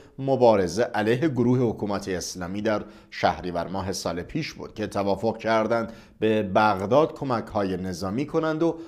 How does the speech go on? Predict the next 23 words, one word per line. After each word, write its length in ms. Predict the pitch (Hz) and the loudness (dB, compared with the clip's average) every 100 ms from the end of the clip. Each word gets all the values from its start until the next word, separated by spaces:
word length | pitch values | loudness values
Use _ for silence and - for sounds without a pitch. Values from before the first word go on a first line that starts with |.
| - | -10
حملات 480 | - 110 101 95 92 | -4 -2 0 -2 -4
هوایی 500 | 92 98 90 92 92 | -4 -2 -2 -2 0
را 120 | 98 | 0
در 160 | 95 95 | 0 -2
عراق 540 | 107 98 92 90 - - | -2 0 2 0 -2 -4
انجام 500 | 101 90 92 85 85 | -4 -4 -4 -6 -4
دهند. 320 | 87 92 90 - - - - | -4 -4 -6 -12 -20 -8 -2
در 140 | 92 | 0
بهار 360 | 87 92 104 101 | 0 2 2 2
گذشته 560 | 101 95 92 - 110 | 0 -2 -2 0 0
ناو 300 | 107 110 95 | 2 0 2
هواپیمابر 1120 | 101 87 101 95 92 - 95 92 87 104 101 - - | 0 0 -2 0 -2 -4 -4 -4 0 0 0 -4 -16
شارل 460 | - - 107 90 82 | -14 2 4 4 0
دوگل 580 | 78 107 104 147 143 123 | -2 -2 2 4 4 0
مأموریتی 680 | 123 110 110 104 113 120 117 | -2 -2 -2 0 0 0 -2
دو 260 | 107 117 | 2 4
ماهه 300 | 117 120 117 | 4 2 2
را 220 | 120 76 - - _ - | 0 0 -6 -18 _ -4
در 240 | 101 80 | -2 -2
خلیج 400 | - 95 95 87 | -4 -6 -4 -6
فارس 420 | 82 85 76 - - | -6 -6 -6 -6 -6
انجام 500 | 98 82 92 76 71 | -6 -6 -8 -10 -8
داد. 220 | 73 | -10